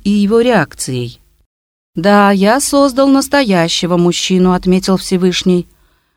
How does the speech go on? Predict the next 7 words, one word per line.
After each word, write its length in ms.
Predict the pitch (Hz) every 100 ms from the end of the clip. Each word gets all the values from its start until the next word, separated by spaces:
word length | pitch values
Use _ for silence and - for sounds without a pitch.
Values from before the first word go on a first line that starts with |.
| _ -
Он 160 | 185
даже 240 | 196 214 220
потерял 460 | 240 247 240 240
разум 380 | 208 190 190 233
от 140 | 233
этой 200 | 220 196
сценки. 640 | 196 - 180 151 143 143 127